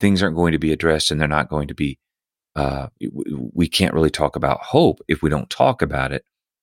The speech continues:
And so if you haven't figured it out, we're, today we'll be, um, we'll be talking with Doctor Matthew Sleeth,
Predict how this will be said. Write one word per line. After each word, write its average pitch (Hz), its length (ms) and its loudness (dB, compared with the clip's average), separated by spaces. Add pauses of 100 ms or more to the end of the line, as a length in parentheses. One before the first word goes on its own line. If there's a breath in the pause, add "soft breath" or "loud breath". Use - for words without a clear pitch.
(400 loud breath)
And 87 180 0
so 76 600 2
if - 180 -6
you 76 120 2
haven't 101 320 2
figured 71 220 -2
it 69 80 -2
out, 76 260 -2
we're, 82 300 2 (340)
today 87 440 4
we'll 80 260 0
be, 76 340 -2 (340)
um, 71 520 -4 (280)
we'll 85 200 4
be 71 240 2 (880)
talking 87 460 2
with 73 240 -4
Doctor 71 280 -2
Matthew 76 400 -2
Sleeth, 92 640 0